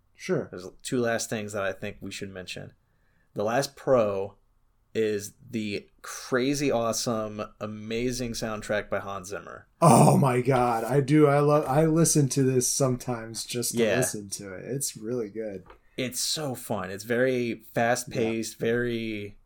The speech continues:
Speaker 2: um,
Speaker 1: A lot of
Speaker 2: I don't
Speaker 1: fiddle, jig
Speaker 2: Mm-hmm.
Speaker 1: music, um, and then, like, the action scenes still pl-, have that fiddle in it, but it's
Speaker 2: Yeah.
Speaker 1: definitely action mu-, mo-, movie mus-, music.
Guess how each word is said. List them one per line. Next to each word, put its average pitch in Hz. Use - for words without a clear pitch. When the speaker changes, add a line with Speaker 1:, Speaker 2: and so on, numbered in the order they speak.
Speaker 2:
um, 92
Speaker 1:
A 127
lot 135
of 147
Speaker 2:
I 113
don't 151
Speaker 1:
fiddle, 143
jig 139
Speaker 2:
Mm-hmm. 127
Speaker 1:
music, 139
um, 101
and 131
then, 135
like, 123
the 123
action 131
scenes 131
still 131
pl-, -
have 123
that 113
fiddle 131
in 127
it, 127
but 120
it's -
Speaker 2:
Yeah. 87
Speaker 1:
definitely 127
action 120
mu-, 127
mo-, 127
movie 127
mus-, 120
music. 143